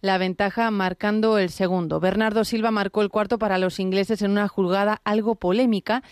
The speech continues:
y finalmente Benzema logró el tercero para el Real Madrid gracias a un penalti. Con este resultado y solo con un gol de desventaja, el Real Madrid tratará de buscar la clasificación el miércoles que viene en el Santiago Bernabéu.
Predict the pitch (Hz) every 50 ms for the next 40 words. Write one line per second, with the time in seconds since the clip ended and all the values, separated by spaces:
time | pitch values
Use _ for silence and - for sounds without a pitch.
0 | - - - - - - - 220 190 220 240 247 254 254 247 254 240 247 247 233
1 | 226 208 - 220 208 220 220 214 208 190 196 214 220 214 190 208 190 175 - 202
2 | 202 220 208 202 180 180 180 170 170 175 180 185 196 202 196 185 180 196 196 180
3 | - 185 190 190 - - 233 233 214 - - 185 185 208 226 233 214 - 185 175
4 | 170 180 175 160 - - 165 - - - - - - _ - 202 202 214 202 185
5 | 226 214 202 202 170 196 190 180 202 202 208 214 202 208 214 208 208 - 196 196
6 | 202 202 208 196 202 196 190 180 175 180 170 175 170 160 - 180 180 - 208 202
7 | 196 185 170 180 180 190 208 226 233 220 196 202 226 240 - 220 202 180 - 185
8 | 180 190 196 190 208 196 185 185 - - 208 202 208 202 185 - 190 180 170 -
9 | 185 165 180 - 175 170 - - 202 233 254 269 - - - - - _ - 185
10 | 196 208 226 233 - 254 247 240 220 - 262 247 240 233 233 233 254 247 226 202
11 | 185 180 - - 196 180 165 - 196 202 214 240 233 226 208 180 170 175 175 196
12 | 254 302 277 196